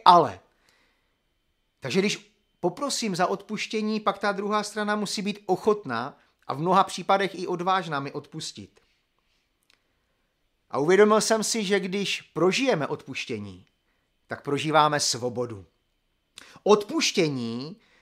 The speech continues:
totiž znamená vysvobození. Odpuštění je víc než trest, kterýho, kterého jsem hoden. Odpuštění totiž trest smazává. Proč takto mluvím?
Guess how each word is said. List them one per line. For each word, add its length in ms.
totiž 340
znamená 760
vysvobození. 960
Odpuštění 720
je 140
víc 400
než 540
trest, 420
kterýho, 400
kterého 300
jsem 200
hoden. 680
Odpuštění 800
totiž 480
trest 600
smazává. 920
Proč 220
takto 300
mluvím? 480